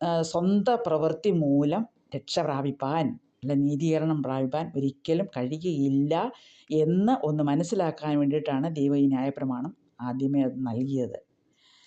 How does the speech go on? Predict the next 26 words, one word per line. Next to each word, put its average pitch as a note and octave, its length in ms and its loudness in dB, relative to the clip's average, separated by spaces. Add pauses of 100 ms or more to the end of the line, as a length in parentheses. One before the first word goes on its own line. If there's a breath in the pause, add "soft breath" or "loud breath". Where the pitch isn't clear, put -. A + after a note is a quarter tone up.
(220 soft breath)
കാരണം A3 380 0
എന്നും A3+ 320 6
ഉണ്ടല്ലോ F3+ 340 4
അപ്രകാരം D#3 440 0
ചില D#3+ 180 0 (420 loud breath)
ചട്ടങ്ങൾ, E3 480 0 (140)
ഉം, D3+ 120 2
നിയമങ്ങളൊക്കെ D#3+ 640 2
ചെയ്തു D3+ 340 2
കഴിഞ്ഞാൽ D#3 420 2
ഞങ്ങൾ D3 220 2
സ്വർഗത്തിൽ C#3 420 -4
പോകും C3+ 380 -4 (380 loud breath)
എന്ന് D3+ 240 0
ചിന്തിക്കുന്ന D3+ 480 -2
അനേകരുണ്ട്. D3+ 760 2 (140)
അതായത് C#3+ 400 0
ചില C#3 340 -2
ഉപവാസം, C3+ 840 -4
പ്രാർത്ഥന, C3+ 520 -6 (180)
കൊന്ത C#3 360 0
ചൊല്ലൽ, B2 460 -2 (560 loud breath)
ഇങ്ങനെയുള്ള C4 400 4
ചില B3 200 2
പല A3 240 2
ഒരുപാട്, C#4+ 440 4